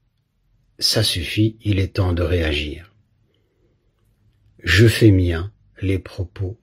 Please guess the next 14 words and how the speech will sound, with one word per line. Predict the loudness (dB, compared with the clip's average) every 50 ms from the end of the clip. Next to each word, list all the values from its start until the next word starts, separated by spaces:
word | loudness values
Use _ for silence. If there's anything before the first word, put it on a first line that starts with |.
| _ _ -8
de | -4 -2 0
Mila. | 2 0 0 -2 -4 -10 -14 _ _ _ _ _ _ _ _ _ _
Je | -6 -2 0 2
suis | 2 0 0 -2 -2
solidaire | -2 2 4 4 4 4 2 0 -2 -4 -6 -6 -6 -10 -14 -16 -16 _ _ _ _ _
avec | -8 -8 -6 -6 -8 -8 -10 -16 -20 _ _ _ _
Mila. | -4 -2 -2 -2 -4 -8 -10 _ _ _ _ _ _ _ _ _ _ _ -8
Tout | -2 -2
simplement. | 0 2 2 2 2 0 -2 -4 -4 -6 -8 -12 _ _ _ _ _ _ _ _ _ _ _ _ _ _ _ _ _ _ _ _ _ _ _ _
Tout | -4 -2 -2
simplement. | 0 0 0 0 0 0 -4 -6 -8 -10 -12 -16 _ _ _ _ _ _ _ _ _ _ _ _ _ _ _
Partagez | -2 -2 -2 2 4 4 6 6 6 4
cette | 4 4 2 2 2
vidéo. | 2 2 0 0 0 -2 -2 -4 -8 -10 -12